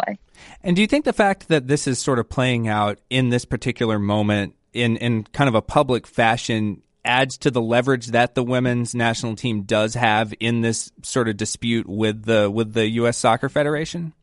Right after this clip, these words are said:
Speaker 1: Public opinion has played a huge <laughs> role in this case, and it always has since, I mean, really,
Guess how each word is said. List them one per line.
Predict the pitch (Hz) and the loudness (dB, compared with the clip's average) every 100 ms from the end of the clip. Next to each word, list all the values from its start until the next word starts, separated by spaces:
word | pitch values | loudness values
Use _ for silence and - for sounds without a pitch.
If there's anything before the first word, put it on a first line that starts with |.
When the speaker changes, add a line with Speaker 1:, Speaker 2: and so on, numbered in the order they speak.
| _ | _
Speaker 1:
Public | 202 190 202 | 0 2 2
opinion | 185 170 165 156 | 0 0 2 0
has | 156 - | -2 -2
played | - 151 143 - | 2 2 2 -4
a | |
huge | 151 156 151 156 - - - 180 | -2 2 2 2 -2 -6 -8 0
<laughs> | 226 190 | 2 4
role | 233 214 | 4 4
in | 208 | 4
this | 208 | 2
case, | - 196 202 | 2 0 2
and | 170 | 0
it | 151 | 0
always | 156 156 175 | 2 2 0
has | 208 202 - | 0 -2 -2
since, | 151 147 - - _ _ _ | -8 -8 -12 -18 _ _ _
I | |
mean, | 165 160 151 - | 0 2 0 -4
really, | 156 165 160 156 147 | 2 4 4 4 2